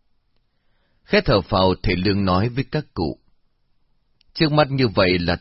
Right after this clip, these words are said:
tạm ổn, cho mối rắc xung quanh đình sẽ khiến ma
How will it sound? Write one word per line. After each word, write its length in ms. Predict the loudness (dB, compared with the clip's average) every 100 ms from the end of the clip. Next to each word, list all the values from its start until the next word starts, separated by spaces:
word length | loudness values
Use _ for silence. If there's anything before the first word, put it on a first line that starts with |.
| -4
tạm 180 | -6 -4
ổn, 420 | -6 -6 -8 -10 -16 _ _ _
cho 160 | -2
mối 300 | 0 2 2
rắc 220 | 0 -4 -6
xung 280 | -6 -6
quanh 280 | -2 -4 -2
đình 180 | -6 -6 -6
sẽ 60 | -6
khiến 300 | -4 -4 -2
ma 120 | -4